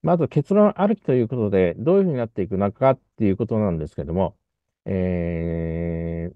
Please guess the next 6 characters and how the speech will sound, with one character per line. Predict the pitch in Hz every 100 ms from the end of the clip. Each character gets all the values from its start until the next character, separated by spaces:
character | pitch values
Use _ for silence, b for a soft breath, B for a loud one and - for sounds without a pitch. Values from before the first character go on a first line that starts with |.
| -
ー、 | -
今 | 185 165 139
ま | 156
だ | 147 120 95 - _ _ _ _ _ _ _ _ _ _ _
低 | 156 160
迷、 | 160 190